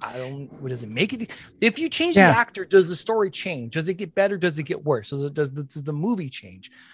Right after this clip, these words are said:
Speaker 1: And I don't know if Tobey Maguire is like, it needs to be Tobey. Where I could argue that I think that the Amazing Spider-Man films really need to have Andrew Garfield. So, y-,
Speaker 2: Mm-hmm.
Speaker 1: you know, th-, there is that interesting dynamic when it comes to the performances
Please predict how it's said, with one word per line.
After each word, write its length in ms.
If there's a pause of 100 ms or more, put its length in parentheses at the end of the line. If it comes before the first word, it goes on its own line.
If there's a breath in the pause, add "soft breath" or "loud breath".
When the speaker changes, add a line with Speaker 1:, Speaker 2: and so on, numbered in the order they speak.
(300 loud breath)
Speaker 1:
And 300
I 140
don't 160
know 160
if 80
Tobey 260
Maguire 640
is 220
like, 200 (280 loud breath)
it 160
needs 460
to 120
be 160
Tobey. 460 (100)
Where 140
I 160
could 140
argue 320
that 120
I 180
think 260
that 160 (220 soft breath)
the 120
Amazing 320
Spider-Man 400
films 260
really 240
need 440
to 40
have 200
Andrew 260
Garfield. 400 (320 soft breath)
So, 360 (460 loud breath)
y-, 140
Speaker 2:
Mm-hmm. 160
Speaker 1:
you 40
know, 160
th-, 200
there 180
is 140
that 180
interesting 400
dynamic 460
when 100
it 80
comes 240
to 60
the 80
performances 720